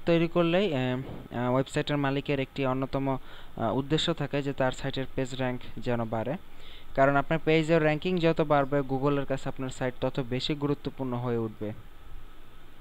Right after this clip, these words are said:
তো, আহ, সেই জন্য পেজ র‍্যাঙ্ক সম্পর্কে জানা এবং পেজ র‍্যাঙ্ক কীভাবে বাড়াবেন, আহ, আহ, সেই জিনিসগুলো অবশ্যই আমাদের জানা উচিত। তো, আহ, what is page rank? পেজ র‍্যাঙ্ক কী? পেজ র‍্যাঙ্ক,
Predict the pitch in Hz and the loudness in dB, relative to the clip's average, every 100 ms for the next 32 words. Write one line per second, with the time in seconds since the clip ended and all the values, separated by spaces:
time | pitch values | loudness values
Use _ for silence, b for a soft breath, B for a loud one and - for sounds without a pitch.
0 | - B B B B - 143 147 - 139 | -12 B B B B 0 6 6 6 6
1 | 147 156 170 175 175 175 170 151 147 156 | 4 2 2 2 2 2 2 0 2 -2
2 | 156 - 156 147 147 147 135 139 139 135 | -2 -4 -4 -2 -2 0 0 2 2 0
3 | 135 131 135 135 135 135 139 135 131 123 | 0 -4 -2 -2 -2 -4 -4 -2 -2 0
4 | 123 123 120 127 117 - - - - - | 0 0 0 -2 -4 -8 -12 -12 -10 -8
5 | - 110 110 101 - - 120 120 151 147 | -4 0 0 0 -4 -6 -4 -2 0 0
6 | 147 147 135 143 135 135 139 165 151 143 | 0 -2 0 2 4 4 0 0 0 0
7 | 131 123 120 113 - 143 - - - - | 0 0 0 -2 -2 -2 -4 -10 -12 -10
8 | - - - - - - - - - - | -10 -10 -10 -10 -10 -10 -8 -10 -10 -10
9 | - - - - - - - B B B | -8 -8 -8 -8 -10 -10 -10 B B B
10 | B B B - 170 165 143 156 156 160 | B B B 0 4 4 4 2 2 2
11 | 190 214 208 - 156 143 123 110 107 - | 0 0 -2 2 2 2 0 -6 -6 -8
12 | - 160 147 156 151 - 123 - 160 160 | -2 -2 0 -2 -4 -4 -4 0 0 2
13 | 185 | 0